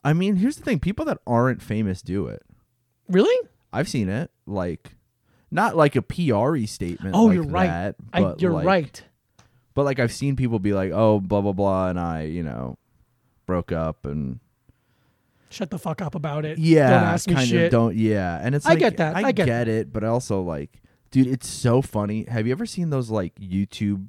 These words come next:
Speaker 1: couple breakup videos?
Speaker 2: <laughs> I've seen the thumbnails. I would
Speaker 1: Yeah,
Speaker 2: never
Speaker 1: yeah, I've never
Speaker 2: <laughs> refuse
Speaker 1: really
Speaker 2: to
Speaker 1: watched
Speaker 2: watch
Speaker 1: it,
Speaker 2: one.
Speaker 1: but it's, like,
Speaker 2: I'm getting
Speaker 1: I've
Speaker 2: a little sun over here, buddy.
Speaker 1: Yeah.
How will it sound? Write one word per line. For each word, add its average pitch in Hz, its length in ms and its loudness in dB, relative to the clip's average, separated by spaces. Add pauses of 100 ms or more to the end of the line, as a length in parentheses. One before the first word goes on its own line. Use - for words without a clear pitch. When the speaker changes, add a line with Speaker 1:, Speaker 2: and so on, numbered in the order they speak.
(120)
Speaker 1:
couple 104 420 -4
breakup 90 500 -8
videos? 107 640 -8 (320)
Speaker 2:
<laughs> - 320 -12
I've 208 160 4
seen 311 140 4
the 233 80 4
thumbnails. 175 400 4
I 175 60 4
would 170 120 8
Speaker 1:
Yeah, 165 140 12
Speaker 2:
never 165 140 10
Speaker 1:
yeah, 156 140 8
I've 175 80 8
never 208 180 10
Speaker 2:
<laughs> 175 40 8
refuse 156 120 6
Speaker 1:
really 123 120 6
Speaker 2:
to 113 60 2
Speaker 1:
watched 113 320 4
Speaker 2:
watch 214 80 4
Speaker 1:
it, 208 180 0
Speaker 2:
one. 214 200 -2
Speaker 1:
but 156 100 6
it's, - 340 0 (100)
like, 147 220 4
Speaker 2:
I'm 147 60 2
getting 151 100 8
Speaker 1:
I've 254 40 6
Speaker 2:
a 233 40 6
little 196 160 6
sun 277 220 2
over 170 160 -2
here, 156 100 -6
buddy. 156 180 -2
Speaker 1:
Yeah. 98 260 -2